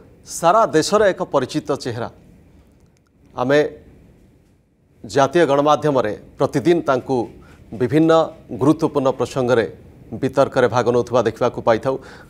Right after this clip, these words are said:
ସାରା ଦେଶରେ ଘରେ ଘରେ ପରିଚିତ ଏକ ଚେହେରା, ଯିଏକି ଯେକୌଣସି ଗୁରୁତ୍ୱପୂର୍ଣ୍ଣ ପ୍ରସଙ୍ଗରେ ତାଙ୍କର ମତ, ତାଙ୍କର ପ୍ରତିକ୍ରିୟା ଜାଣିବା ପାଇଁ ଦେଶବାସୀ ଅନାଇ ରହିଥାନ୍ତି।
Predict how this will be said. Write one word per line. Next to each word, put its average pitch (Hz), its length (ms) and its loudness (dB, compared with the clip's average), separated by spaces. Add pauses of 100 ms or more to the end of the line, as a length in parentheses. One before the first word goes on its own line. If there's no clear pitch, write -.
(420)
ସାରା 233 300 -2 (100)
ଦେଶରେ 226 320 -2
ଘରେ 175 160 0
ଘରେ 196 240 0
ପରିଚିତ 160 360 -2 (120)
ଏକ 175 120 -4 (600)
ଚେହେରା, 151 320 2 (600)
ଯିଏକି 196 300 0 (1040)
ଯେକୌଣସି 220 640 0
ଗୁରୁତ୍ୱପୂର୍ଣ୍ଣ 175 540 2 (100)
ପ୍ରସଙ୍ଗରେ 127 480 2 (320)
ତାଙ୍କର 147 640 0 (520)
ମତ, 123 240 0 (160)
ତାଙ୍କର 139 340 0
ପ୍ରତିକ୍ରିୟା 135 460 -2
ଜାଣିବା 123 300 2
ପାଇଁ 107 240 -4 (260)
ଦେଶବାସୀ 127 520 0
ଅନାଇ 123 240 2
ରହିଥାନ୍ତି। 123 540 -2